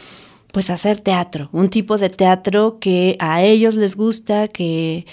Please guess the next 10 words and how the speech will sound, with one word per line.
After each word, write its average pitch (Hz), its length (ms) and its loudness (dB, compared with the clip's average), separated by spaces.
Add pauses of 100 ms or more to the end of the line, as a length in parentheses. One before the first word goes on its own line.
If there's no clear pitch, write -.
(320)
pues - 180 -4
que 196 160 2
ellos 180 280 2
están 170 680 0
convencidos 175 720 0
de 147 120 -4
que - 100 -8
es 139 100 -8
pertinente, 175 960 0 (300)
eh, 143 560 -2